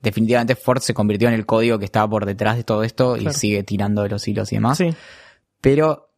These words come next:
Speaker 1: que
Speaker 2: Sí, podría ser muy normal que Delos haya metido más mentes, eh, más conciencias, más seres en, en estos discos rígidos en, dentro de otros hosts. O sea, si lo hizo con uno, podría hacerlo con diez.
Speaker 1: Sí.
Speaker 2: Después, nada, lo que queda es testear la tecnología para poder llevarla a cabo.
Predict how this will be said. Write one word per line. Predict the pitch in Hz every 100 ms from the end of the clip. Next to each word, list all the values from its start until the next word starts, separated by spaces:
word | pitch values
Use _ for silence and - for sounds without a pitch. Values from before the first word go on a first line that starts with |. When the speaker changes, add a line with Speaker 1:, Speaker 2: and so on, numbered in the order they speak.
| _ -
Speaker 1:
que | 156 156 156 151 143
Speaker 2:
Sí, | 190
podría | 208 254
ser | - 247
muy | 233 240
normal | 233 220 208 214 233
que | 208 180 165
Delos | 170 185 196 196 -
haya | 170 160 180 170
metido | 160 156 170 170 160
más | 165 165
mentes, | 180 175 180 180 196 - -
eh, | 175 139 131 127 123
más | 170 165
conciencias, | 160 156 185 180 160 170 185 - _ _
más | 170 165
seres | - 196 202 214 -
en, | 175 151 147 143 143
en | 151 160
estos | 165
discos | 151 156 151
rígidos | 185 233 185
en, | 151
dentro | 151 156
de | 151
otros | 156 151
hosts. | 202 - - - - _ _ _
O | 165
sea, |
si | 156
lo | 165
hizo | 180 180
con | 175
uno, | 208 185
podría | 165 151
hacerlo | - 151
con | 151
diez. | 185 - - _ _ _
Speaker 1:
Sí. | - - 170
Speaker 2:
Después, | 139 226 208
nada, | 208 160
lo | 143
que | 147
queda | 143 214
es | 165
testear | 165 - 180 185 202
la | 170
tecnología | 151 160 160 - 226
para | 165 147
poder | 160 165
llevarla | 160 156
a |
cabo. | 165 180